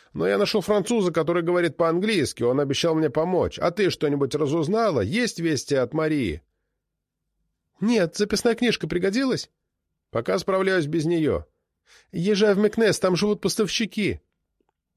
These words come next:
«Уже взял билет на автобус, отправляюсь сегодня вечером». «Если вдруг ты ничего не выяснишь в Мекнесе, обратись в местную полицию». Идея с полицией совсем не нравится Габриэлю.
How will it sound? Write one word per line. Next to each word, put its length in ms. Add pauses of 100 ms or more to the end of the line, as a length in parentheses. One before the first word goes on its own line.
«Уже 260
взял 240
билет 320
на 100
автобус, 440
отправляюсь 540
сегодня 380
вечером». 480 (1700)
«Если 340
вдруг 300
ты 100
ничего 320
не 120
выяснишь 420
в 40
Мекнесе, 440
обратись 360
в 40
местную 320
полицию». 520 (1700)
Идея 300
с 60
полицией 480
совсем 340
не 80
нравится 360
Габриэлю. 500